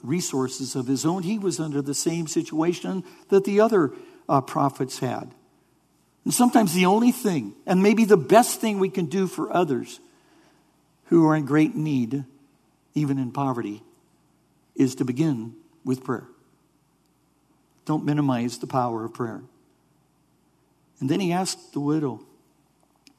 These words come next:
"What do you have?" And Elisha asked the same question Jesus asked when he asked his disciples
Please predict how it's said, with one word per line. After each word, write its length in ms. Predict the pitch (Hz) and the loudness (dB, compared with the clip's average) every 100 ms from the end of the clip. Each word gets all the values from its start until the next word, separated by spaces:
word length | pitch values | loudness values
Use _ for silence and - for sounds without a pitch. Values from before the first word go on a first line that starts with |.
| _ - | _ -10
"What 220 | 147 139 | -2 0
do 60 | |
you 80 | 135 | 2
have?" 400 | 131 160 - - _ _ - - _ _ _ _ _ _ _ _ _ _ _ _ _ _ _ _ _ - | 0 -2 -6 -14 _ _ -20 -20 _ _ _ _ _ _ _ _ _ _ _ _ _ _ _ _ _ 0
And 80 | 160 | 6
Elisha 400 | 160 208 - 180 185 | 8 8 2 0 6
asked 320 | 180 175 - | 6 4 -2
the 80 | 165 | -2
same 360 | - 214 240 | 0 2 2
question 500 | 233 226 202 - 175 | 2 0 0 -2 -4
Jesus 460 | 147 190 147 131 - | -2 -2 -2 -4 -4
asked 420 | 98 - - _ _ _ _ _ _ _ _ _ _ _ _ _ _ _ _ - | -8 -8 -18 _ _ _ _ _ _ _ _ _ _ _ _ _ _ _ _ -6
when 120 | 135 | 0
he 80 | 147 | 4
asked 300 | 151 - - | 4 2 -8
his 160 | 135 | -8
disciples 880 | - 127 - 151 139 120 101 - - | -6 -6 -4 -4 -4 -6 -8 -10 -16